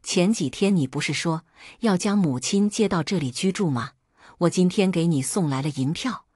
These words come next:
说罢，掏出一张银票递给若然。若然看了看银票，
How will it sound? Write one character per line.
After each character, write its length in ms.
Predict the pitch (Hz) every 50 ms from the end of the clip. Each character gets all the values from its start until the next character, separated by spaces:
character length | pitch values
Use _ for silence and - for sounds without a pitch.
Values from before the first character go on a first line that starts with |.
| _ - - - -
说 240 | - - 190 175
罢， 260 | 175 180 165 127 127 - _ _ _ _
掏 200 | - - 170 160
出 180 | - - 180 175
一 120 | 170 160
张 240 | - - 180 180 175
银 220 | 151 147 139 170
票 300 | 208 - - 247 180 131
递 200 | - - 214 165
给 160 | - - 117
若 260 | 117 123 175 185 156 123
然。 320 | - 113 - 139 139 - _ _ _ _ _ _ _ _ _ _ _ _ _ _ _ _ _ _ _ -
若 180 | - 302 269 214
然 200 | 196 175 208 233
看 200 | - - 277 233
了 80 | 208
看 240 | - - - 240 175
银 160 | 147 139 175
票， 360 | 226 - - 277 220 - -